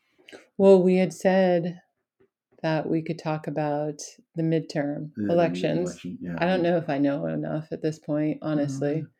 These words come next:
Speaker 2: I, I know enough to be dangerous.
Speaker 1: Mm-hmm.
Speaker 2: Well, then we'll, we'll, we'll, we'll set it up for
Speaker 1: We're gonna
Speaker 2: that.
Speaker 1: talk about the process. We, we had a great
Speaker 2: Yeah, we
Speaker 1: conversation
Speaker 2: did.
Speaker 1: about civics.
Speaker 2: Civics and process.
Speaker 1: What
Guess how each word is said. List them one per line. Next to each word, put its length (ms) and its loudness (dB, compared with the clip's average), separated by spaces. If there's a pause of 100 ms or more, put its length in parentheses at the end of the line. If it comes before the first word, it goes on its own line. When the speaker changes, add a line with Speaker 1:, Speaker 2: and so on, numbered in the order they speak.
(640)
Speaker 2:
I, 40 -10
I 20 -6
know 140 -2
enough 180 -2
to 80 -18
be 120 -4
dangerous. 480 -6 (760)
Speaker 1:
Mm-hmm. 400 -6 (1400)
Speaker 2:
Well, 180 -2
then 120 -4
we'll, 240 -6
we'll, 260 -6 (480)
we'll, 200 0
we'll 140 0
set 240 0
it 40 0
up 80 -4
for 80 -2
Speaker 1:
We're 80 4
gonna 40 2
Speaker 2:
that. 60 0
Speaker 1:
talk 160 2
about 200 0
the 60 -10
process. 560 -8
We, 280 10
we 180 8
had 120 8
a 60 8
great 280 8
Speaker 2:
Yeah, 60 -4
we 40 -2
Speaker 1:
conversation 520 8
Speaker 2:
did. 80 6
Speaker 1:
about 280 2
civics. 520 0
Speaker 2:
Civics 600 -4
and 180 -10
process. 300 -10
Speaker 1:
What 60 -2